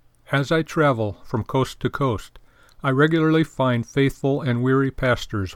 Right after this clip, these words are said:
warning me against some member whom they and the congregation find to be a walking curse to all around them. Here are some examples.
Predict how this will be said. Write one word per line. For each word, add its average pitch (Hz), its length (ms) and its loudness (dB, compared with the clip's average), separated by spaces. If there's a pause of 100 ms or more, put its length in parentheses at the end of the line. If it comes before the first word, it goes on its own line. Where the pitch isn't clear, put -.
warning 127 360 0
me 135 140 2
against 123 540 -2
some 165 340 -2
member 110 420 2 (300)
whom 117 220 0
they 123 180 2
and 139 140 0
the 139 60 -2
congregation 135 760 -2
find 127 320 -2
to 127 100 -4
be 131 340 -2
a 104 120 -2
walking 123 500 -4
curse - 500 -4 (120)
to 123 140 -2
all 117 360 -2 (100)
around 113 380 -2
them. 92 320 -8 (800)
Here 143 260 4
are 156 60 4
some 160 220 -2
examples. 147 800 -4